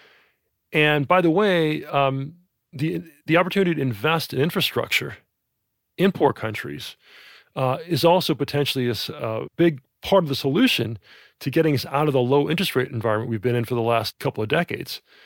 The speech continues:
and this, what's called the global savings glut. Now, the Biden administration recently announced its Build Back Better World initiative, this B three W initiative, and part of that initiative,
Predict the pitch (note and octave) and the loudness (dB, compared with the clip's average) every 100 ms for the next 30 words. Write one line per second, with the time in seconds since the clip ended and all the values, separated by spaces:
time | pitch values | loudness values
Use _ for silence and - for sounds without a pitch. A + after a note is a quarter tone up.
0 | - _ - B2 A2+ A#2 - B2+ - A#2+ | -20 _ -4 -2 -2 -4 -6 -10 -4 -4
1 | G#2 A#2+ A#2 - C#3+ D#3+ C3 - - - | 0 0 0 -2 -2 0 -2 -6 -10 -12
2 | - - - - D3+ C#3+ A2 D#3 - D#3 | -16 -16 -14 0 4 4 4 2 4 2
3 | C3 B2+ - C3 B2 C#3 B2 B2 F#3 F#3+ | 2 0 0 2 2 -2 -2 0 0 0
4 | E3 C3+ A#2 A#2 A#2 A#2+ - - - - | 0 0 0 0 0 -2 -4 -14 -18 -14
5 | A#2+ - - F3 C#3+ D3+ C#3 D3 B2 A#2 | -14 -8 2 2 2 -2 0 -2 -2 2
6 | D#3+ D3 A2+ A2 G2+ - - - A2+ - | 4 4 2 -2 -4 -6 -8 -12 -14 -6
7 | D#3+ D3 C3 A#2 D3 C#3+ A2+ A2 - G#2+ | -4 -4 -4 0 2 2 -2 -4 -6 -8
8 | G#2+ - A#3+ F#3 A#2 G#2+ A2 - - C3 | -8 2 2 2 0 -2 -4 -6 -8 -14